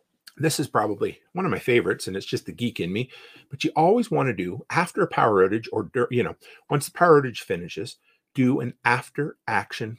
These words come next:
report or an after incident report, whatever you wanna call it. So the first thing you wanna do is what went right, because you wanna pat yourself on the back. You wanna start off with the good things.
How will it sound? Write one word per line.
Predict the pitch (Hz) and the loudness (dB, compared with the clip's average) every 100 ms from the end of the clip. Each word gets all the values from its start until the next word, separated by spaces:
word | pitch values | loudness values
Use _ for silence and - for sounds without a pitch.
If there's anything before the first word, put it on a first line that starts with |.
| - | -10
report | 104 - 110 - | -12 0 0 0
or | - 90 | -6 -8
an | |
after | 98 113 - - | -4 -6 -6 -6
incident | 110 - 95 | -6 -6 -12
report, | 92 98 | -6 -6
whatever | 117 190 196 | -2 -2 0
you | 170 | 0
wanna | 156 | 0
call | 135 - - | -2 -4 -4
it. | - _ - - - - | -6 _ -20 -20 -20 -14
So | - | -10
the | 107 | -6
first | 277 247 165 | -4 -2 -2
thing | 127 | -2
you | 104 | -2
wanna | 95 90 | -4 -2
do | 98 143 | 0 0
is | - | 2
what | 175 - | 0 0
went | 170 | -2
right, | - 104 - - _ _ | 0 -2 -2 -10 _ _
because | 143 | -6
you | 185 | 0
wanna | 214 - | 0 2
pat | 151 | 0
yourself | 131 - 139 151 | 0 -2 -2 0
on | |
the | 104 | 0
back. | 90 98 - | 0 0 0
You | 123 | -2
wanna | 135 | 0
start | - - 113 | 0 0 2
off | 101 - | 0 -4
with | |
the | 120 | -2
good | 120 110 | 0 0
things. | - - - | -2 -16 -18